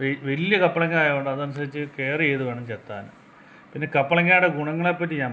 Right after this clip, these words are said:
പറയാം. കപ്പളങ്ങ എന്ന് പറഞ്ഞു കഴിഞ്ഞാൽ നമുക്ക് ഏറ്റവും നാച്ചുറലായിട്ട് വീടുകളിൽ കിട്ടുന്ന ഒരു പഴമാണ്. ഇതിൻ്റെ അത്രയും ചീപ്പായിട്ടുള്ള ഒരു പഴമില്ല. കാരണം വളരെ എക്സ്പെൻസീവായ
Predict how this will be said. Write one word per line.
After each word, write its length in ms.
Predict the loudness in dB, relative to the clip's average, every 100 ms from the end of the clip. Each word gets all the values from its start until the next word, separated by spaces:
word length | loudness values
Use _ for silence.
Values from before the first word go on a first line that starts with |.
| -6
പറയാം. 300 | -8 -10 -12 -18 -20 -20 -20 -20 -20 -20 -20 -20 -16 -4
കപ്പളങ്ങ 400 | -2 2 2 4 2
എന്ന് 100 | 2 -2
പറഞ്ഞു 180 | -2 -4
കഴിഞ്ഞാൽ 180 | -4 -4
നമുക്ക് 260 | -6 -6 -8 -6 -6
ഏറ്റവും 600 | -6 -8 -8 -4 -2 -4 -8 -18 -20 -20 -20 -20 -20 -20 -20 -20 -20 -20 -20 -20 -20 -16 -4
നാച്ചുറലായിട്ട് 640 | -2 -2 -2 2 4 4 0
വീടുകളിൽ 400 | 0 0 0 0 -2
കിട്ടുന്ന 300 | -6 -6 -6 -8 -8
ഒരു 120 | -10 -6
പഴമാണ്. 460 | -4 -2 -4 -6 -10 -16 -8
ഇതിൻ്റെ 220 | 0 0
അത്രയും 600 | -2 -12 -6 0 2 2 -4 -14 -20 -18 -4
ചീപ്പായിട്ടുള്ള 680 | -2 4 4 4 0 -2 -2 -4 -12 -20 -16 -8
ഒരു 140 | -6 -2
പഴമില്ല. 420 | -2 0 0 -2 -6 -6
കാരണം 320 | -6 -6 -8 -10 -20 -20 -20 -12 -4
വളരെ 440 | 0 2 4 4 4
എക്സ്പെൻസീവായ 840 | 0 -8 -4 -4 -2 0 2 4